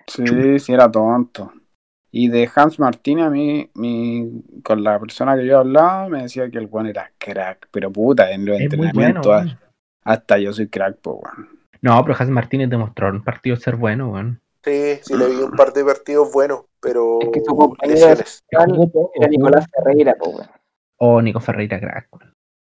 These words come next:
Speaker 2: Dámelo siempre, Nico
Speaker 3: A,
Speaker 2: Ferreira.
Speaker 3: a mí me gustaba Nico Ferreira,
Speaker 2: Era
Speaker 3: weón.
Speaker 2: bueno.
Speaker 3: Me gustaba que, que imponía, cómo se imponía, weón. Peladito,
Speaker 2: Tenía dos
Speaker 3: alto.
Speaker 2: metros, weón.
Speaker 1: No, más
Speaker 3: Sí,
Speaker 1: malo
Speaker 3: el weón
Speaker 1: que
Speaker 3: era, el weón era tronco,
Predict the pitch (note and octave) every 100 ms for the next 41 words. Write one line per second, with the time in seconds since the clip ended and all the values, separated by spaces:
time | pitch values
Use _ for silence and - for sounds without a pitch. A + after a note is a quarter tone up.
0 | _ _ _ _ C#3+ C3 C#3 A#2 - A#2
1 | - G2+ A2+ - - B2+ D3+ A#3+ G#3+ -
2 | F3 G3+ A3+ A3+ A3+ A#3+ B3+ B3 B3 B3
3 | A3 A2 D3 C#3+ - F#3+ G#3+ A3+ G#3+ G#3
4 | G3+ G3+ G3+ G3 F#3 D#3+ - D#3 F3+ G3
5 | F#3 - F#3 F#3 F3 C#3+ D3 G#3 C3+ A#2+
6 | B2 _ _ _ - C3 A#2+ D3 A#2+ D#3
7 | F3+ G#3 C#3+ D3 G2+ - A#2 G2 - B2
8 | A#2+ _ _ _ _ _ A2 G2 E2+ F#2
9 | G#2+ G#2+ G#2 G#2+ G#2 C#3+ F3+ D#3 - _
10 | - - - _ - C3 D#3+ D#3 C3+ E3+
11 | D#3+ - G2